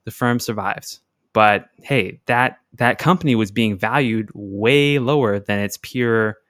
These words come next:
oil and gas companies at the time. Number three is a company may have greater market share than its competitors. Maybe two companies are performing similarly financially,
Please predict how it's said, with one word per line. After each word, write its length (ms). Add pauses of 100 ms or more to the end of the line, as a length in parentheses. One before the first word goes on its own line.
(220)
oil 220
and 100
gas 260
companies 540
at 140
the 80
time. 420 (800)
Number 280
three 580 (300)
is 520 (180)
a 60
company 540
may 300
have 340
greater 300
market 340
share 240
than 160
its 100
competitors. 680
Maybe 360
two 280
companies 420
are 60
performing 600
similarly 540
financially, 800